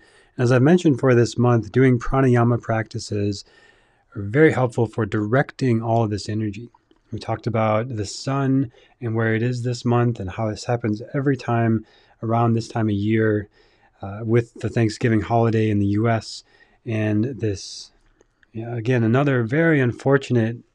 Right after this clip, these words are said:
incident happened, uh, in Wisconsin this weekend. This kind of energy of people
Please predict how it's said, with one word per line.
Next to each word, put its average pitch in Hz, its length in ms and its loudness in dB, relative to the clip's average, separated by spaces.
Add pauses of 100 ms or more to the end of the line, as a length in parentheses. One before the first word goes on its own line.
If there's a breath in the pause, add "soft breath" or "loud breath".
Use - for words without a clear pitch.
incident 120 460 2
happened, 101 600 -2 (580 soft breath)
uh, 101 300 -6
in 107 280 0
Wisconsin 117 500 0
this 101 180 -2
weekend. 113 420 2
This 101 340 -8
kind 147 240 2
of 127 120 4
energy 143 480 2
of 107 120 -2
people 127 600 2